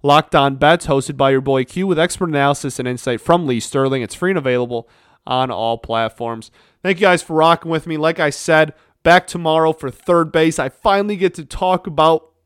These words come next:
my boy, my favorite athlete in any sport of all time. If you think he's not making this list, you have lost your mind.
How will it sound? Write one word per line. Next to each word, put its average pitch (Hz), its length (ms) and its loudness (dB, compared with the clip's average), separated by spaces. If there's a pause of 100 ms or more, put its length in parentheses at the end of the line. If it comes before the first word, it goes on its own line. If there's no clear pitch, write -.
(420)
my 151 240 0
boy, 180 500 2 (400)
my 143 160 0
favorite 180 680 -2
athlete 180 500 2
in 139 100 0
any 165 280 -2
sport 160 340 0
of 143 80 0
all 151 200 4
time. 156 380 0
If 135 140 -10
you 165 120 -6
think 160 260 -4
he's 156 200 -8
not 147 200 0
making 147 300 -4
this 139 180 -4
list, 139 320 -4
you 165 140 -4
have 120 160 -2
lost 147 500 -2
your 147 160 -4
mind. 165 480 0